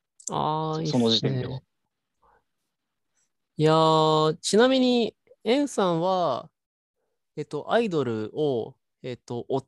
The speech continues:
Speaker 1: たりとか、アイドル活動じゃないですけれども、
Speaker 2: はい。
Speaker 1: ファンとして、なんか、
Speaker 2: はい。
Speaker 1: シーディーを買ったりとか、そういったのってありますか？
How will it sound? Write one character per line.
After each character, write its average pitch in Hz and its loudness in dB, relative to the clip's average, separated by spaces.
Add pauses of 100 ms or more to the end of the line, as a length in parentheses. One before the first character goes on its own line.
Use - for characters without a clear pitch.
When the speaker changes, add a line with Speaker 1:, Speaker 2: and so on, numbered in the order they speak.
Speaker 1:
た 151 2
り 117 0
と - -16
か、 101 -6 (500)
ア 135 -2
イ 135 0
ド 131 -2
ル 131 -2
活 - -6
動 104 -2
じ 107 -2
ゃ 104 0
な 104 0
い 101 -2
で 95 -8
す - -18
け 101 -10
れ 92 -8
ど 98 -8
も、 98 -6
Speaker 2:
は - -20
い。 - -20
Speaker 1:
フ - -10
ァ 147 2
ン 131 0
と 104 -6
し - -16
て、 104 -4 (500)
な 127 -4
ん - -2
か、 110 -2
Speaker 2:
は 113 -2
い。 - -2
Speaker 1:
シ 120 0
ー - -6
デ 123 -2
ィ 117 2
ー - -10
を 104 -10
買 101 -8
っ - -12
た - -8
り 107 -6
と - -14
か、 101 -6 (320)
そ - -8
う - -2
い 113 -4
っ - -20
た 110 -6
の 101 -6
っ 98 -12 (160)
て 101 -8 (100)
あ 113 -6
り 107 -4
ま 107 -4
す - -14
か？ - -20